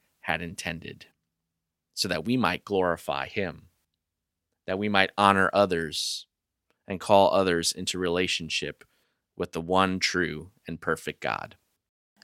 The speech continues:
Again, when Jesus was here, dwelling amongst his people, he was asked, "What is the greatest commandment? Which of these ten are the greatest?" And what does Jesus say? He summarizes all of them into this:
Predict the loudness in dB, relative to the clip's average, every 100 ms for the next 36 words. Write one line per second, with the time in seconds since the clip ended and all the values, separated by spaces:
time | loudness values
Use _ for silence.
0 | -20 -8 -2 -2 -2 -8 -12 -10 -6 -6
1 | -2 -2 0 -2 -4 _ _ -6 -2 0
2 | 2 2 0 -8 _ _ _ _ _ 4
3 | 4 4 0 -6 -2 -2 -2 -6 -8 -10
4 | -10 -8 -6 -6 -10 -18 _ _ 0 4
5 | 6 6 6 4 -4 -2 2 2 2 -2
6 | 0 -2 -2 -4 2 2 2 -2 -4 -6
7 | -10 _ _ _ _ -8 -2 -2 -4 -10
8 | -12 -10 -10 -4 -2 0 0 -2 -2 0
9 | 0 0 -4 2 4 4 0 -8 -4 -2
10 | -2 -6 -8 _ _ _ _ _ _ -2
11 | 0 0 -2 -6 -4 2 4 4 0 -6
12 | 2 6 8 10 10 8 6 6 6 4
13 | 0 -6 -10 _ _ _ _ _ _ _
14 | -8 -4 -2 -2 -4 -6